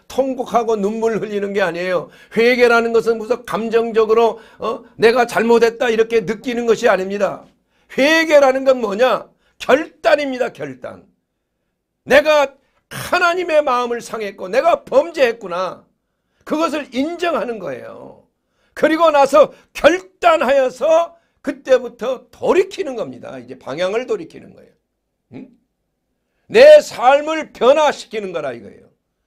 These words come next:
그래서 진정으로 회개한 사람은 백팔십 도 그 삶이 변화되는 것입니다. 여러분, 진심으로 회개하는 적이 있습니까?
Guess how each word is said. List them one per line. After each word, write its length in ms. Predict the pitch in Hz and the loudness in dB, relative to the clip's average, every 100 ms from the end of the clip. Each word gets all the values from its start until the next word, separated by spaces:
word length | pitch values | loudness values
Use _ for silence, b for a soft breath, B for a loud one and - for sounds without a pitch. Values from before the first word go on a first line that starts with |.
| _ _ _ _ | _ _ _ _
그래서 520 | 240 302 247 262 - | -2 2 6 4 2
진정으로 680 | - 262 294 285 285 262 - | -10 -8 2 2 4 0 0
회개한 420 | 247 247 240 226 | -2 -2 -4 -4
사람은 460 | 156 214 240 269 b b b | -8 -8 -4 -6 b b b
백팔십 840 | - 202 - - - 359 311 349 _ | 0 0 0 -8 -6 -6 -10 -14 _
도 320 | 294 311 302 | 6 6 6
그 140 | 262 | -2
삶이 520 | 262 - 226 226 226 185 b | -8 -4 -2 -2 -8 -14 b
변화되는 640 | _ 175 214 247 233 208 185 | _ -2 0 2 2 0 -4
것입니다. 800 | 170 143 131 127 151 147 - _ _ _ _ _ _ _ _ _ _ _ 147 | -12 -16 -14 -12 -14 -14 -18 _ _ _ _ _ _ _ _ _ _ _ 0
여러분, 260 | 214 262 | 2 2
진심으로 720 | - 226 262 233 247 247 247 b b - | 0 -8 -8 -4 2 2 2 b b -6
회개하는 600 | 247 254 254 233 247 240 - | 0 2 2 0 -2 -10 -4
적이 260 | 226 240 | -4 -4
있습니까? 640 | 240 - 262 247 254 254 | -10 -10 -8 -6 -6 -6